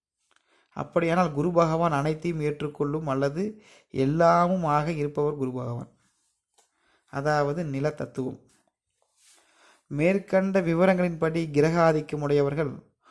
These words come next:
உணவு மற்றும் உடற்பயிற்சி மூலமாக உடல் தட்பவெப்பத்தை சீராக்கலாம். சூட்டுத்தன்மை உடையவர்கள் கோதுமையை தவிர்க்க வேண்டும்.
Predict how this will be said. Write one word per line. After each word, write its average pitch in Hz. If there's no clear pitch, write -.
உணவு 170
மற்றும் 160
உடற்பயிற்சி 156
மூலமாக 143
உடல் 147
தட்பவெப்பத்தை 143
சீராக்கலாம். 135
சூட்டுத்தன்மை 196
உடையவர்கள் 160
கோதுமையை 160
தவிர்க்க 135
வேண்டும். 127